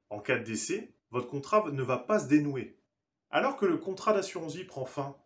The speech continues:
et qu'un capital décès est versé aux bénéficiaires si vous venez à décéder, notre contrat de capitalisation sera traité comme n'importe quel bien de votre patrimoine et fera donc partie de votre succession. Ce n'est pas une si mauvaise chose. Votre contrat de capitalisation sera donc transmis à vos héritiers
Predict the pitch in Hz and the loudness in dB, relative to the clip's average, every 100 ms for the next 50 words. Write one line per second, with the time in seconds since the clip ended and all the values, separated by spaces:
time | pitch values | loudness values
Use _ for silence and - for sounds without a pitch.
0 | - 120 131 135 175 175 - 156 123 185 | -12 -6 -4 -2 -2 -2 0 0 2 -2
1 | 185 196 180 135 139 - 135 127 135 131 | 0 0 0 0 -2 0 0 -2 -6 -6
2 | 135 - 139 139 - 101 104 98 95 104 | -8 -4 -4 -4 -8 -10 -8 -6 -6 -6
3 | 139 214 - _ _ _ _ _ 123 123 | -8 -10 -14 _ _ _ _ _ -6 -2
4 | 208 214 226 269 262 190 170 160 147 139 | -2 -2 0 0 2 -2 0 0 2 2
5 | 139 - 202 - _ _ _ - 127 139 | 0 -2 -10 -14 _ _ _ -2 4 4
6 | - 180 254 143 135 196 208 233 226 175 | 2 -4 -4 -4 0 0 2 0 2 0
7 | 151 123 175 208 143 143 139 110 185 185 | 0 -4 -6 -4 0 0 -2 -4 -4 -4
8 | 156 127 101 90 _ _ _ _ - 101 | -6 -6 -6 -12 _ _ _ _ -8 -2
9 | 135 117 120 165 - 147 - 208 127 247 | 2 2 2 0 -2 -4 -4 0 0 0
10 | - 147 - 151 - 139 - - _ _ | -4 -6 -6 -8 -8 -8 -10 -16 _ _
11 | _ - 156 196 302 233 - 226 208 196 | _ -2 2 4 4 4 0 2 2 2
12 | 180 139 98 127 185 196 220 262 254 196 | 0 -4 -2 -2 0 0 2 2 2 0
13 | 180 147 147 131 - 269 - 139 139 135 | -2 -2 -2 0 -4 -6 -2 0 0 -4
14 | 165 151 180 120 107 107 104 190 - | -8 -6 -2 -2 -2 -6 -6 -6 -8